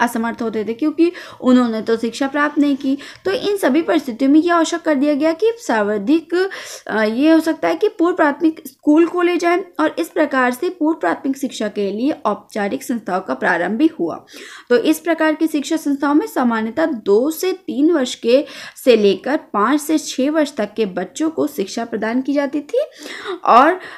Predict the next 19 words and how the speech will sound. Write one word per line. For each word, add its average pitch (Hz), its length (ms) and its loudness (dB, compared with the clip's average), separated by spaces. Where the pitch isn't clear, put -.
आ, 220 160 6
पूर्व 320 280 -2
प्राथमिक 302 360 0
शिक्षा 294 280 -2
के 311 140 -2
इस 339 360 -4
आधार 214 320 0
पर, 302 240 -4
मतलब, 226 360 -2
इस - 200 -6
आधार 208 240 -2
को 311 160 0
भी 302 140 4
दो 220 240 6
भागों 202 240 0
में 214 160 -4
बांटा 185 220 -4
जाने 170 260 0
लगा। 170 220 -4